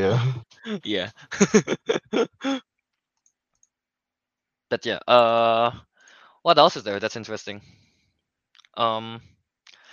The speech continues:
Speaker 2: oh, here, I, I found this out from a YouTube that time, uh, a theory that, so apparently in one of the shots we get to see, like, uh, blue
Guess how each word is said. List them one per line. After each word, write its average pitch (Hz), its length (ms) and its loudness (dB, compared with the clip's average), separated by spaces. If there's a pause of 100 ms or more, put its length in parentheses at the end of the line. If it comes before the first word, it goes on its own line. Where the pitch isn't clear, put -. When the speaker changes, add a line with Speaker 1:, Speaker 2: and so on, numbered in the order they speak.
(160)
Speaker 2:
oh, 160 140 6
here, 147 220 2
I, 123 260 0
I 147 80 -4
found 220 360 2
this 139 260 0
out 123 240 0
from 117 240 -4
a 104 40 -4
YouTube 98 440 -12 (100)
that 123 160 -8
time, 127 220 -10 (580)
uh, 107 300 -2
a - 20 -8
theory 120 560 -10
that, 101 220 -6 (840)
so 175 240 4
apparently 208 600 0 (160)
in 151 220 -4
one 196 160 6
of 208 100 -2
the 165 100 0
shots 131 320 2
we 127 80 -8
get 139 180 0
to 127 60 -10
see, 143 160 -6
like, 113 180 2 (200)
uh, 110 200 2
blue 117 420 -8